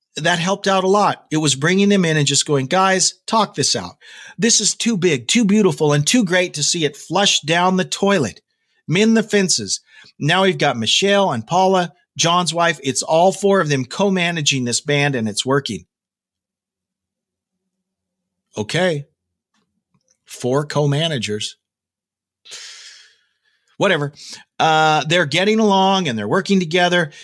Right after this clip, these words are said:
It's one jet again instead of two, so they're all flying on the same jet. Well, that makes sense. They're running it like a business. That's what it should have been. There was a lot of turmoil in both camps and nobody was talking.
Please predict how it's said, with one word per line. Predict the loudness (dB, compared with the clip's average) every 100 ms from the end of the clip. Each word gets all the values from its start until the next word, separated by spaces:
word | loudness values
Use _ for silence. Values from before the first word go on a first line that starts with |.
| -18 -4
It's | -2 0
one | -2 0 2 4 2
jet | 2 0 0
again | -2 -2 -2
instead | -2 0 0 0
of | 0
two, | -2
so | -2 -2
they're | 0
all | 2 0
flying | 0 -2 0 -2
on | -2
the | 0
same | 0 0 -2
jet. | -2 -4
Well, | -4
that | -4 -4
makes | -4 -4 -2
sense. | -4 -6 -10 -20 -20 -4
They're | 0 0
running | 0 0 -2
it | -2
like | -2 -2
a | -2
business. | -2 -2 -2 -4 -4 -6 _
That's | -2 -2 0
what | -4
it | -2
should | -2 0
have | -2
been. | -2 -2 0
There | 2 2
was | 0
a | 0
lot | 2 0
of | -2
turmoil | -2 2 4 4 2 2
in | 0
both | 0 -2
camps | -2 -4 -2 -4
and | -4
nobody | -4 -2 0
was | 0 0
talking. | 0 0 0 -2 -4